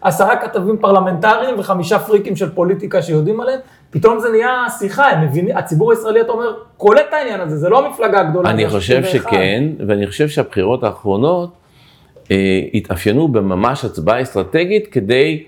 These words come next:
Speaker 2: תראה, יש עניין של המפ-, בוא נדבר על התחתית רגע, יש מפלגות שנמצאות על סף אחוז החסימה, שזה אזור מאוד מסוכן.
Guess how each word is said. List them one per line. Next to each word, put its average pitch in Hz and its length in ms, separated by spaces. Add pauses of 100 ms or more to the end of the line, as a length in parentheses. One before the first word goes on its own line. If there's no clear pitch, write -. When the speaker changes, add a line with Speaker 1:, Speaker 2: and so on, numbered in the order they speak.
(320)
Speaker 2:
תראה, 110 200
יש 170 280
עניין 151 460
של 98 240
המפ-, 113 260
בוא 135 120
נדבר 139 300
על 120 60
התחתית 98 420
רגע, 82 160
יש 160 120
מפלגות 160 380
שנמצאות 135 380
על 101 80
סף - 220
אחוז 110 260
החסימה, 104 460
שזה 135 240
אזור 131 260
מאוד 117 200
מסוכן. 110 500